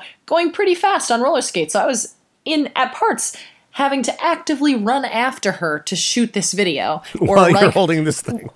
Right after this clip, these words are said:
Speaker 1: Exactly, while holding the iPhone, or run backwards while I was doing it. And then you look at the final product, and it's not shaky.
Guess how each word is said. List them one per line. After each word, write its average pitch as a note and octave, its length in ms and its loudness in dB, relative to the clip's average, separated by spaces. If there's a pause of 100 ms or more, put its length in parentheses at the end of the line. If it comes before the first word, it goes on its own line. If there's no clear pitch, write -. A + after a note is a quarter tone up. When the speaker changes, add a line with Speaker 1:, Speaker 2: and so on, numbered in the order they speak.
(140)
Speaker 1:
Exactly, D4 500 2
while G#3 220 2
holding C4+ 320 0
the A#3+ 60 0
iPhone, F#3+ 640 0
or B3 160 4
run A#3+ 340 0
backwards F3 640 -2
while E3+ 160 2
I D#3 120 2
was D3+ 180 -4
doing F3 260 -4
it. - 160 -10
And G#3 100 -2
then A3+ 120 2
you A#3+ 100 2
look D4+ 160 0
at E4+ 80 -2
the A#3 80 -2
final G#3+ 320 0
product, F#3+ 560 0
and E3 100 -6
it's - 120 -8
not D#3 280 -2
shaky. - 520 -6